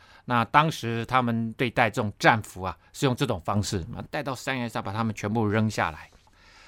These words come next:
那这个亚玛谢所打发回去不许一同出征的那一些军兵呢，就跑去攻打犹大各城，从撒玛利亚直到伯和伦，杀了三千人，抢了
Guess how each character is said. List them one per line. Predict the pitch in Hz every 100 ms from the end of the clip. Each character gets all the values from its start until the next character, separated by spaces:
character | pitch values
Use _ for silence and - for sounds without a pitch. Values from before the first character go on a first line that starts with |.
| - - - - _
那 | 202 202 190 180
这 | 160 175
个 | 175
亚 | 160 180
玛 | 202 147
谢 | 202 160
所 | - 185
打 | 131 120
发 | 165
回 | - 139
去 | - 135 - _ _ _ -
不 | 247
许 | - 202 - -
一 | 226
同 | - 135 147 -
出 | 196 190
征 | - 190 165
的 | 143 _ -
那 | 185
一 | 180 -
些 | 151 151
军 | 147 - 147 147
兵 | - 139 135
呢， | 113 _ - - -
就 | 165 147
跑 | - 110
去 | - 160
攻 | - 247 233
打 | 160 - _
犹 | 113 127
大 | 147 123
各 | 127 117
城， | - 82 - _ _ _ - -
从 | 127 139 147
撒 | 190
玛 | 160 139
利 | 156
亚 | 110 - -
直 | 120 131
到 | - 143
伯 | - - 120 180
和 | - 131
伦， | 104 98 - _ _ _
杀 | - 151 143
了 | 135
三 | - 214 196
千 | 180 160
人， | 120 92 - _ -
抢 | 120 104
了 | 113